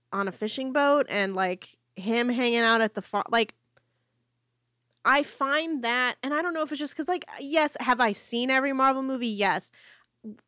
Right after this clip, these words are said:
Do I, d-, d-, can I talk about them a lot? Yes.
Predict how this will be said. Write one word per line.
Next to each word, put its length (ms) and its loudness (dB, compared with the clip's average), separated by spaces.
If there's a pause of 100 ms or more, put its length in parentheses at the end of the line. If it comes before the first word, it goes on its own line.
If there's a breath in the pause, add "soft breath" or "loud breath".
(480)
Do 260 2
I, 280 4 (200)
d-, 100 -20 (100)
d-, 100 -18 (240)
can 180 -2
I 140 2
talk 340 2
about 280 2
them 160 0
a 40 2
lot? 400 2
Yes. 500 -2